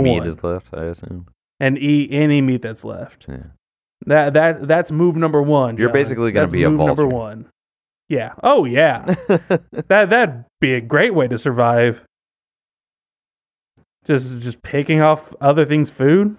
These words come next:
Speaker 2: Yeah. Mm, great way to survive. Might n-, be nasty,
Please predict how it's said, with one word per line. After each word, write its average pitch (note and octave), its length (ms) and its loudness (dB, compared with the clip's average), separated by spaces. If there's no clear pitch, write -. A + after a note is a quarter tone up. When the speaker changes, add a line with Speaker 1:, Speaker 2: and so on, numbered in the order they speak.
Speaker 2:
Yeah. C4 260 0
Mm, C4 160 0
great B3 200 2
way A#2 100 -4
to A2+ 60 -2
survive. A2+ 380 -4
Might A#2+ 380 -2
n-, C3 160 -2
be A#2+ 120 -2
nasty, D3+ 600 -4